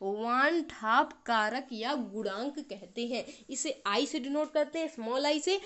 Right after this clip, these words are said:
तो इसका सूत्र क्या बन जाएगा, वान हाफ गुणक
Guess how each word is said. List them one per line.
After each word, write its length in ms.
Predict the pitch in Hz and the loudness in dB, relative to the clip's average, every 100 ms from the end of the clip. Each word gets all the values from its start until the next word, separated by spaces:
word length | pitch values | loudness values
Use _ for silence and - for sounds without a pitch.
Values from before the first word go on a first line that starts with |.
| - - | -6 -8
तो 60 | |
इसका 180 | 269 320 | -6 -6
सूत्र 360 | - 339 359 359 | -4 -2 -2 0
क्या 180 | 277 | 2
बन 200 | 262 247 | 2 2
जाएगा, 360 | 240 233 233 247 240 - - | 2 2 2 2 0 -6 -4
वान 540 | 214 233 262 320 392 349 | 0 2 4 4 2 0
हाफ 320 | 254 294 247 | 2 2 2
गुणक 440 | 226 262 262 247 | 0 0 2 0